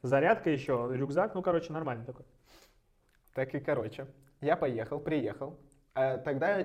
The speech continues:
Speaker 1: Поехал и приехал?
Speaker 2: <laughs> Тогда я вел музыкальный проект, ну, в соцсетках. А, это даже было позже. Это был, наверное, две тысячи,
Speaker 1: Давай так, давай
Speaker 2: пятнадцатый,
Speaker 1: договоримся. Ты
Speaker 2: четырнадцатый.
Speaker 1: сначала формируешь свою историю,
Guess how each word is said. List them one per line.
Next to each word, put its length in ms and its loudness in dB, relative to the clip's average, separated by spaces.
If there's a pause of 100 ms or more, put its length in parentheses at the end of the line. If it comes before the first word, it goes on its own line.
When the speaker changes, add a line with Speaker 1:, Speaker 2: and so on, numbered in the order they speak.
Speaker 1:
Поехал 400 2
и 80 2
приехал? 420 -4 (420)
Speaker 2:
<laughs> 1500 -10
Тогда 320 2
я 240 0
вел 220 2
музыкальный 600 -4
проект, 400 -4 (260)
ну, 220 0
в 80 -16
соцсетках. 560 -6 (300)
А, 120 2
это 220 -4
даже 200 -6
было 180 -6
позже. 420 -4 (800)
Это 100 -10
был, 140 -6
наверное, 380 -6
две 160 -6
тысячи, 40 -6
Speaker 1:
Давай 240 4
так, 460 8
давай 240 4
Speaker 2:
пятнадцатый, 320 6
Speaker 1:
договоримся. 360 4
Ты 120 -8
Speaker 2:
четырнадцатый. 240 -2
Speaker 1:
сначала 580 0 (220)
формируешь 560 6
свою 480 6
историю, 500 0